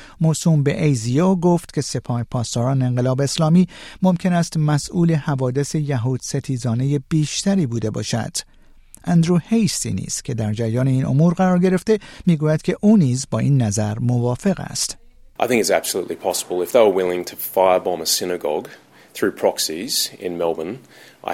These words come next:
Speaker 2: have no doubt whatsoever they were prob-, probably involved in other incidents as well.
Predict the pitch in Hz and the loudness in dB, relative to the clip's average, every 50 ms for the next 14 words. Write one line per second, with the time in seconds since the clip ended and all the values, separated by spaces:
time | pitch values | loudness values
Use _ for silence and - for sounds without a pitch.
0 | 85 92 92 98 98 90 90 87 87 82 82 - - 78 - - 95 82 78 82 | -6 -6 -6 -4 -4 -4 -4 -2 -4 -4 -6 -6 -8 -8 -6 -4 -4 -4 -4 -6
1 | 82 85 82 82 80 117 - - - 135 127 123 113 110 - - - 123 117 107 | -6 -4 -4 -4 -4 -4 -4 0 0 0 0 0 -4 -8 -10 -6 -2 -2 -2 0
2 | 92 95 95 90 85 85 - 85 82 82 82 - 87 82 - 90 87 85 82 78 | -2 -4 -4 -4 -4 -2 0 0 0 0 -2 -6 -10 -8 -6 -4 -2 -2 -2 -2
3 | 78 - _ _ - 101 87 - - - 92 78 71 - - 82 - 85 85 82 | -4 -10 _ _ -8 -6 -6 -6 -6 -6 -6 -6 -6 -6 -8 -8 -6 -2 0 0
4 | 78 | 0